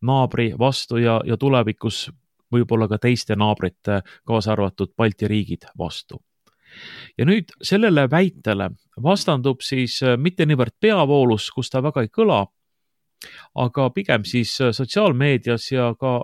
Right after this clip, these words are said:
alternatiivsetes kanalites, äh, äh, teistsugune väide. Nimelt see, et, äh, et tegelikult Venemaa on sunnitud reageerima. Ehk siis, äh,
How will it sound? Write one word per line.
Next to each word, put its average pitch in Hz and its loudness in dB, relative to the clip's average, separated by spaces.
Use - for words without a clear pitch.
alternatiivsetes 123 -6
kanalites, 131 -2
äh, 107 -2
äh, 113 -2
teistsugune 113 0
väide. 104 2
Nimelt 117 2
see, 139 4
et, - -6
äh, 104 2
et 101 -6
tegelikult 131 0
Venemaa 110 2
on 120 2
sunnitud 113 0
reageerima. 92 0
Ehk 104 0
siis, 113 -4
äh, 110 0